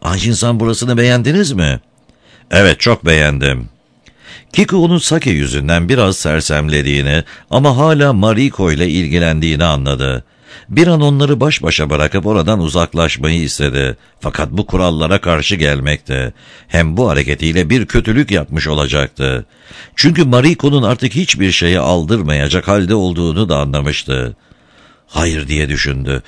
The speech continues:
"Geleceğim için çok yararlı olsa da Mariko-san'ı böyle bir hataya zorlamamalıydım. Kendisine önerdim ama iradesini kullandı ve reddetti. Akıllılık etti doğrusu.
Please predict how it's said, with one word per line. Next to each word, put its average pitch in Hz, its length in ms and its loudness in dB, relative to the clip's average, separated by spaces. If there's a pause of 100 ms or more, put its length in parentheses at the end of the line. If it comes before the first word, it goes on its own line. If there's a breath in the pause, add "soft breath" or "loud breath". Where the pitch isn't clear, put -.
(220 loud breath)
"Geleceğim 113 500 2
için 123 240 0
çok 117 260 -2
yararlı 104 380 0
olsa 92 340 -2
da 98 100 0
Mariko-san'ı 90 840 0
böyle 120 280 2
bir 113 120 0
hataya 104 480 0
zorlamamalıydım. 71 1080 -2 (500 loud breath)
Kendisine 87 540 0
önerdim 113 640 0
ama 87 180 -2
iradesini 85 580 0
kullandı 90 500 -2
ve 85 120 0
reddetti. 71 800 -4 (360 soft breath)
Akıllılık 123 520 -4
etti 82 280 -6
doğrusu. 69 600 -4